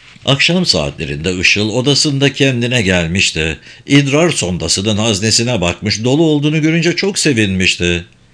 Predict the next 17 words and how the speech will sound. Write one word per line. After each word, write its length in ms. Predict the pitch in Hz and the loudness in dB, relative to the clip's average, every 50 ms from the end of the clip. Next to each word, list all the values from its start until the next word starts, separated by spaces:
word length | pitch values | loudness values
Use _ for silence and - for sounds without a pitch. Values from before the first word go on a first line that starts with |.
| - - - - - - - | -20 -20 -20 -20 -16 -6 0
Ameliyattan 680 | 123 139 165 180 170 185 180 180 175 180 190 202 208 190 | 2 4 6 6 6 6 4 4 2 0 0 2 2 2
sonra 300 | - 147 104 90 98 113 | 2 0 0 2 2 2
yalnızca 540 | 120 139 160 185 185 185 175 170 - 185 | 4 4 4 4 4 4 2 4 4 2
iki 300 | 156 113 117 - 208 185 | 2 0 0 0 0 2
defa 400 | 165 175 160 - 165 165 160 147 | 2 2 2 2 2 2 2 2
diyaliz 460 | 143 151 160 156 156 151 175 175 - - | 4 4 4 4 4 4 4 2 2 2
tedavisi 540 | 156 156 143 147 143 131 127 120 - 143 | 0 0 2 2 0 0 0 0 0 0
almış, 520 | 120 101 98 95 92 87 98 110 113 - - - - - - | 0 2 0 0 0 0 0 0 0 0 -2 -6 -14 -18 -8
kan 300 | - 165 185 208 196 170 | -2 0 2 2 2 2
değerleri 520 | 107 87 85 87 87 90 85 90 90 107 120 | 2 2 2 2 2 0 0 -2 0 0 0
istenen 460 | 127 135 - - 139 139 151 156 151 | 0 0 0 0 2 2 2 2 2
seviyeye 500 | - - 156 151 147 151 151 151 151 151 | 2 2 0 2 2 2 2 4 4 2
ulaşınca 640 | 139 143 143 139 - - 160 139 139 147 147 135 117 | 2 2 2 0 0 0 -2 0 2 0 0 2 2
diyaliz 460 | 139 151 147 143 139 151 151 - - | 2 4 4 4 2 2 0 0 0
tedavisine 680 | 135 135 131 139 139 139 123 120 117 - 131 127 131 123 | -2 -2 0 0 0 0 0 0 0 -2 -2 -2 -2 -2
son 340 | - - 101 110 120 117 98 | 0 0 0 0 0 0 0
verilmişti. 760 | 95 92 95 95 92 90 92 87 - - 85 87 85 82 | 0 0 0 0 0 0 -2 -2 -2 -2 -2 -2 -2 -2